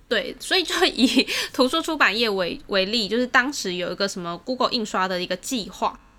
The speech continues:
然后其实也为了这计划，Google 跟很多出版社啊、作家打了大概十年左右的一个官司的战争。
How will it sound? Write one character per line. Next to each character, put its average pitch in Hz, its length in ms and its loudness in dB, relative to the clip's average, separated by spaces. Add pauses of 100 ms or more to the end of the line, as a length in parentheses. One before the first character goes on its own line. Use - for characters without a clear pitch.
(160)
然 214 160 6
后 254 60 8
其 233 180 0
实 202 300 -4
也 202 80 4
为 311 140 6
了 247 80 4
这 254 120 2
计 226 220 -4
划， 202 180 4
Google 208 300 -4
跟 196 160 -2
很 202 120 -6
多 190 300 -2 (160)
出 262 280 -4
版 202 260 0
社 220 240 0
啊、 180 120 4
作 202 220 -2
家 190 220 -2
打 185 220 -4
了 - 100 -6
大 202 240 2
概 202 80 6
十 190 300 -4
年 214 280 2
左 220 260 0
右 214 220 4
的 180 100 -6
一 180 40 -6
个 190 160 0
官 208 320 2
司 190 180 -6
的 180 100 -2
战 180 240 0
争。 196 300 -4